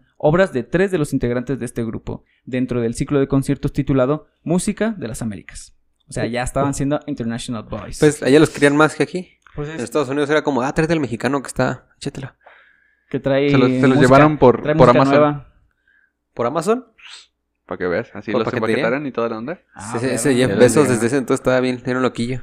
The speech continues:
Speaker 1: <laughs> Ya desde entonces mandando, rompiendo el mundo.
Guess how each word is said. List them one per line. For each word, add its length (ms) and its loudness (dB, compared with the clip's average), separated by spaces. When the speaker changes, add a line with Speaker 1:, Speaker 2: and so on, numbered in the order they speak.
Speaker 1:
<laughs> 460 -4
Ya 140 -2
desde 160 -2
entonces 380 -4
mandando, 600 -2
rompiendo 320 -2
el 60 0
mundo. 340 0